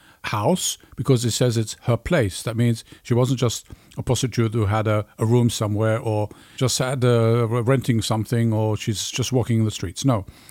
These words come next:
she had a place, she had a roof, she had a, a somewhere where she called home and she worked from.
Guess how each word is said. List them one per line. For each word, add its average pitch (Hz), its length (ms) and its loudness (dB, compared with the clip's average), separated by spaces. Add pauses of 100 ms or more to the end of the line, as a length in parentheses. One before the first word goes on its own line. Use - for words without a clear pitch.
(100)
she 156 220 0
had 127 200 2
a 113 140 4
place, 120 480 2
she 120 160 0
had 104 120 0
a 101 60 0
roof, 135 380 4
she - 180 0
had 101 220 0
a, 98 260 -4
a - 80 -4
somewhere 165 380 4
where 123 160 4
she 135 140 2
called 113 260 0
home 151 420 2
and 123 160 0
she - 120 0
worked 110 280 0
from. - 240 -16